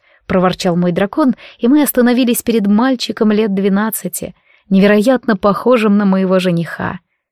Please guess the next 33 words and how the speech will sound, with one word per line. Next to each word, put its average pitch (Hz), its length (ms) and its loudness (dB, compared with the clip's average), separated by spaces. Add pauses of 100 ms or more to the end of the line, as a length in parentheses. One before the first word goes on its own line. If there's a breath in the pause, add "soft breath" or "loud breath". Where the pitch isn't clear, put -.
(180)
Не 196 160 4
нужно 190 320 2
было 175 240 2
быть 185 260 -2
ясновидящей, 180 640 -2
чтобы 190 300 0
понять, 185 500 -2 (300)
это 196 400 -2 (220 soft breath)
Мартин. 196 680 -2 (560)
Никогда 220 440 2
не 185 140 2
видела 185 320 2
Алекса - 360 -2
таким, - 520 -8 (240 soft breath)
но 208 100 0
когда 220 380 4
он 214 220 2
шагнул 214 460 2
к - 120 -14
подростку, 190 600 -2
сгребая 196 500 0
брата 202 380 2
в 175 60 -2
драконье 190 760 0
объятия, 185 680 -2 (280 loud breath)
могу 202 240 0
поклясться, - 640 -8 (420)
на 208 120 2
глазах 233 440 2
сурового 226 680 0
короля 202 460 0
мелькнули 196 480 0
слезы. 185 520 -4